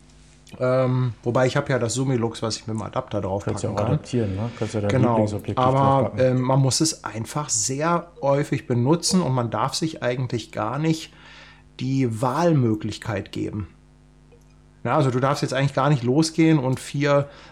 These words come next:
Speaker 1: Objektive immer dabei haben zum Wechseln, sondern du musst einfach sagen, so, jetzt die nächsten drei, vier Wochen nur das fünfziger. Und wenn ich in einer Situation bin, wo ich eventuell denke, ach, das wäre aber schön, wenn ich jetzt einen Weitwinkel hätte, vierundzwanzig oder auch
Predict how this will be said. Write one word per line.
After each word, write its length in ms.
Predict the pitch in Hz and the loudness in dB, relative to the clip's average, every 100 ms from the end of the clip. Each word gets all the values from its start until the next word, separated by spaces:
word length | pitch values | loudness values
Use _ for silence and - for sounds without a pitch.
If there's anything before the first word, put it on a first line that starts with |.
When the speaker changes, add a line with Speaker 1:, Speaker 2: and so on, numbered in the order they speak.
| - | -4
Speaker 1:
Objektive 540 | 135 135 117 139 147 160 | -2 0 -2 -2 0 4
immer 200 | 156 147 | 4 2
dabei 320 | 139 143 147 | 0 0 2
haben 200 | 147 135 | 2 0
zum 180 | 127 110 | 0 -2
Wechseln, 380 | 120 - 165 | -2 0 0
sondern 220 | 143 120 117 | 2 0 0
du 40 | |
musst 160 | 117 - | -2 -2
einfach 240 | 143 143 | -2 -2
sagen, 300 | 117 117 135 | -2 -2 -2
so, 180 | 107 127 | -2 -2
jetzt 260 | 156 120 - | -4 -4 -4
die 80 | 110 | -4
nächsten 580 | 113 - - 180 185 - - - - - - - | -4 -6 0 4 4 0 -12 -20 -20 -20 -20 -10
drei, 340 | 101 113 151 | -4 -2 -2
vier 520 | - - 131 143 143 - - | -4 -8 -6 -2 -4 -4 -2
Wochen 460 | 120 - 156 156 - - - - - | -2 2 4 4 0 -14 -20 -20 -8
nur 380 | 104 117 139 139 | -4 0 2 4
das 200 | 139 - | 2 0
fünfziger. 720 | - 143 127 - 107 82 - - - - - - - - - - | 2 4 4 0 -4 -6 -10 -18 -20 -20 -20 -20 -20 -20 -20 -2
Und 600 | 127 123 120 120 113 - | 2 4 4 0 -2 -2
wenn 200 | 123 123 | 0 2
ich 440 | 131 127 - - - - - - | 0 -2 -6 -14 -18 -20 -20 -8
in 120 | 120 | -4
einer 220 | 123 127 | 0 0
Situation 800 | 120 127 120 120 - 135 165 180 | 0 0 0 0 0 4 6 6
bin, 240 | 180 180 | 6 6
wo 120 | 123 | 4
ich 100 | 123 | 2
eventuell 540 | 120 113 127 - 131 120 | 0 0 0 2 0 2
denke, 360 | 127 135 127 - | 2 0 -2 -4
ach, 120 | - | -8
das 240 | - - | -10 -6
wäre 120 | 127 113 | -4 -2
aber 160 | 110 | -4
schön, 360 | - 135 143 131 | -4 -2 -2 -2
wenn 140 | 113 | -4
ich 100 | 110 | -6
jetzt 260 | 117 - - | -6 -6 -6
einen 120 | 104 | -4
Weitwinkel 600 | 110 147 156 139 135 135 | -2 -2 -2 -4 -2 -2
hätte, 240 | 127 123 127 | -2 -2 -4
vierundzwanzig 960 | - 139 139 127 - 127 127 - 110 | -2 0 0 0 0 0 0 -4 -6
oder 220 | 120 107 | -4 -2
auch 240 | 98 107 | -2 -6